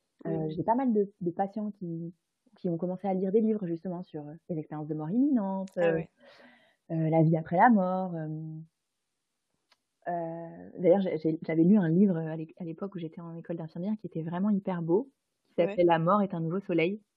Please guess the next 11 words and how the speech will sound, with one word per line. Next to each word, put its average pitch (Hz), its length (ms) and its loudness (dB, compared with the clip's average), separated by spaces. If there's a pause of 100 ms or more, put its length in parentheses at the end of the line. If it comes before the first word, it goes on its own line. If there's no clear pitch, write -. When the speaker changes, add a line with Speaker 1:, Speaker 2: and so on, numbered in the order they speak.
(580)
Speaker 2:
Wow, 196 260 -12 (200)
Speaker 1:
de 170 120 2
Speaker 2:
ok. - 80 6
Speaker 1:
Elizabeth 190 420 4
Kubler-Ross, 165 540 -4 (420)
euh, 156 840 -16
que 165 120 -6
je 151 120 -8
vous 151 80 -4
conseille. 165 480 -6
Euh, 143 200 -10